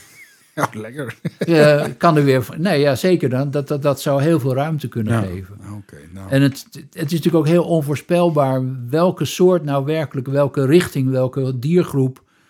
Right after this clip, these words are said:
Speaker 2: eh, het nou het meest succesrijk is. Er zijn heel veel leuke voorspellingen daar gedaan. I-, insecten maken een goede kans. Dat zijn,
Speaker 1: Hmm.
Speaker 2: eh,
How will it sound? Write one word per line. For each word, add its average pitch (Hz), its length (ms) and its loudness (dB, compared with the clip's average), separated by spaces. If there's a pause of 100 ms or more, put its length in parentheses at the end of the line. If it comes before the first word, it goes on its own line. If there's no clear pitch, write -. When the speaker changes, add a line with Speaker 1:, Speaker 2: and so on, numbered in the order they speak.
(220)
Speaker 2:
eh, 120 300 -2
het 139 120 -2
nou 131 220 0
het 123 80 -4
meest 131 260 0
succesrijk 127 680 -6
is. 104 160 -8
Er 131 100 -6
zijn 135 160 -2
heel 151 160 0
veel 143 180 0
leuke 151 280 0
voorspellingen 151 580 -6
daar 147 180 -4
gedaan. 147 500 -6 (560)
I-, 123 160 -12
insecten 143 540 -4
maken 131 260 -4
een 117 60 -6
goede 160 260 0
kans. 135 400 -8
Dat 123 140 -10
zijn, 110 220 0
Speaker 1:
Hmm. 110 100 -4 (100)
Speaker 2:
eh, 110 60 -8